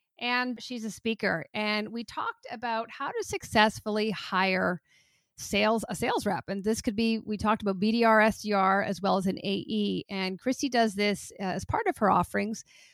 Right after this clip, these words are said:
but she has extensive experience, especially in the startup space, of just,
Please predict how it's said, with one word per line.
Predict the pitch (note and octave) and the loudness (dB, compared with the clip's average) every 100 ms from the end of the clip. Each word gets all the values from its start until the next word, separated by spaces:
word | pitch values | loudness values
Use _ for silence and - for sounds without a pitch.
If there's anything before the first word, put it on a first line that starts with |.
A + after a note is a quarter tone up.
| - | -8
but | A3+ | -6
she | - A#3+ | 0 0
has | A3+ B3 A#3+ | 4 4 4
extensive | A3 A3+ - B3 D4+ F4+ | 0 -6 -4 0 0 0
experience, | E4 - - G3+ G3+ G#3 G#3+ - | -6 -6 -2 2 4 2 0 -4
especially | F#3 C4 F#4 | -2 0 0
in | F4+ | 0
the | E4 | 2
startup | G3+ F#3+ A3 | 4 4 2
space, | - - A#3+ C4+ - | -2 0 2 2 -4
of | G3 | -6
just, | - D#4 - - | 0 0 -2 -10